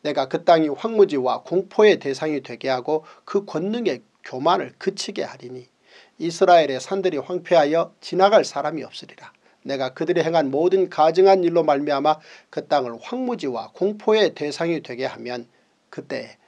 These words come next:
내가 여호와인 줄을 그들이 알리라 하라. 하나님께서는 예루살렘 멸망에도 끝까지 회개하지 않는 남유다 백성들을 책망하시며, 앞으로 칠십 년간 그 땅이 황무하게 될 것을 말씀하셨습니다.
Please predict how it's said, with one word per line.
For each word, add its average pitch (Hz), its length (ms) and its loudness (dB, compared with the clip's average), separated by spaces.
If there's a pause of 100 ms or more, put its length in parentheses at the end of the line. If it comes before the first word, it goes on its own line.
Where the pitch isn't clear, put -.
(120)
내가 120 320 -10
여호와인 143 420 2
줄을 160 280 -4 (100)
그들이 208 400 -4
알리라 123 380 -8
하라. 117 340 -12 (1300)
하나님께서는 147 720 -4
예루살렘 190 540 2
멸망에도 170 720 2
끝까지 240 560 0 (100)
회개하지 170 460 0
않는 131 340 -6 (300)
남유다 180 640 -2
백성들을 139 560 -8
책망하시며, 127 840 -10 (380)
앞으로 120 360 -10
칠십 185 320 -6
년간 185 500 4 (180)
그 151 200 -10
땅이 143 380 -6 (200)
황무하게 269 600 0
될 123 200 -12
것을 165 460 -10 (180)
말씀하셨습니다. - 1040 -18